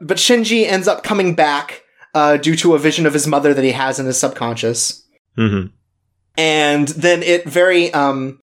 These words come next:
Speaker 1: non-discreetly just, like, says the, the, like, psychological Oedipal thing. It talks about the oral stage.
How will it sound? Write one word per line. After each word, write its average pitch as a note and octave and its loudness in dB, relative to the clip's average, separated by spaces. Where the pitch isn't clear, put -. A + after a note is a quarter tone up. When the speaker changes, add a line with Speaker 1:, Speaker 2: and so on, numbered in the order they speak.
Speaker 1:
non-discreetly F3+ 0
just, E3 0
like, D3 0
says E3 0
the, D3+ 2
the, C3+ 4
like, B2 0
psychological D3+ 0
Oedipal D3 0
thing. E3 0
It C#3+ -4
talks D#3 -2
about C#3+ 0
the D#3 -4
oral D#3+ 2
stage. A3 -2